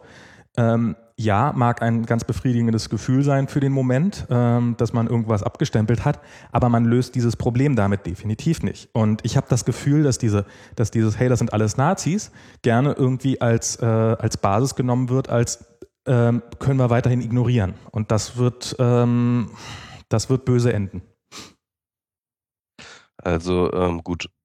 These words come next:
Speaker 2: äh, äh, du hast recht, also Leute als Nazis zu beschimpfen, bringt erstmal nichts. Ähm, es versetzt aber erst einmal in einen Modus, finde ich, ähm,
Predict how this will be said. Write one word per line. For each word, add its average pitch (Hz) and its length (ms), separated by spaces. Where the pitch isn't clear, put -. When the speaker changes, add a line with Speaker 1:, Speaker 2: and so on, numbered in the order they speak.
Speaker 2:
äh, 90 280
äh, 98 180
du 110 180
hast 104 200
recht, 143 240
also 98 380
Leute 92 460
als 85 180
Nazis 104 380
zu 98 100
beschimpfen, 110 480
bringt 110 260
erstmal 85 380
nichts. 135 560
Ähm, 92 420
es - 320
versetzt 98 400
aber 113 240
erst 113 160
einmal 113 220
in 104 120
einen 98 380
Modus, 135 500
finde 127 340
ich, 123 420
ähm, 104 480